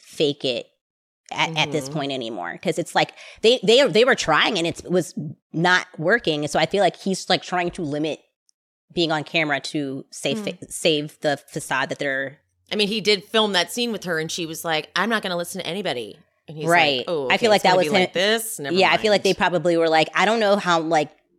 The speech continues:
Speaker 1: it's, the cracks are cracking."
Speaker 2: Yeah. Garcelle has a moment with Te-, fucking Teddy.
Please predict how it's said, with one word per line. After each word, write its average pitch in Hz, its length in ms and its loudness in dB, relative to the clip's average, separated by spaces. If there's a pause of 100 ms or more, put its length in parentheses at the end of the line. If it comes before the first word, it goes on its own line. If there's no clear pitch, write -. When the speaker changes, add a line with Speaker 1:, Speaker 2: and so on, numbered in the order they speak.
(160)
Speaker 1:
it's, 160 280 -6 (180)
the 185 100 2
cracks 208 440 2
are 175 180 0
cracking." 143 640 -2 (200)
Speaker 2:
Yeah. 156 440 0 (1400)
Garcelle 240 380 2
has 294 160 0
a 226 60 0
moment 175 320 -2
with 165 120 -8
Te-, 196 120 -10 (140)
fucking 330 280 -2
Teddy. 131 560 -6